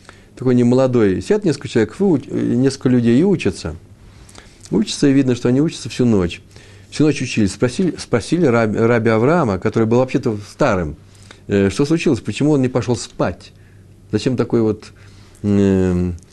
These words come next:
такой делать в его возрасте? Он ответил, что вообще-то он был честный человек.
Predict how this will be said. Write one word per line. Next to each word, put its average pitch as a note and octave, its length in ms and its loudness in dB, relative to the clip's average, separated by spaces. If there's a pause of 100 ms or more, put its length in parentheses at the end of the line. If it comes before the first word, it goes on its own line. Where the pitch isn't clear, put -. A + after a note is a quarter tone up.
такой A#2 240 0
делать G#2+ 260 2
в G2 60 0
его G2+ 120 4
возрасте? F#2+ 460 2
Он A2+ 80 2
ответил, A2 320 0
что A2+ 120 -2
вообще-то - 280 -2 (720)
он B2+ 140 -2
был A2+ 100 0
честный A2 300 -2
человек. F2+ 300 -2